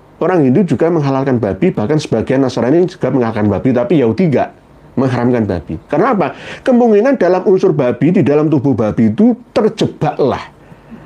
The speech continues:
jiwa manusia-manusia yang terpidana, terpenjara di alam nerakanya, sehingga merasakan pedihnya bagaimana rasanya dibunuh itu. Oleh sebab itu, hati-hati para pemirsa semua, hindari,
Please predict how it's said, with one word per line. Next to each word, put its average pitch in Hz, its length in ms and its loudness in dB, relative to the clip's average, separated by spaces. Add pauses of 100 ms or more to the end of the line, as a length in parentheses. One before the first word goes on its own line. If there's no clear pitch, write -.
(380)
jiwa 175 480 2
manusia-manusia 165 1300 0 (720)
yang 214 400 2 (480)
terpidana, 185 720 0
terpenjara 151 720 0
di - 160 -2
alam 170 320 2
nerakanya, 143 800 -2 (320)
sehingga 160 400 2
merasakan 160 720 0
pedihnya 160 480 0
bagaimana 131 560 0
rasanya 160 560 0
dibunuh 123 400 0
itu. 90 160 -4 (880)
Oleh 170 160 0
sebab 160 160 2
itu, 196 140 0
hati-hati 131 400 2 (100)
para 135 140 0
pemirsa 123 400 0
semua, 135 560 -2 (480)
hindari, 120 880 0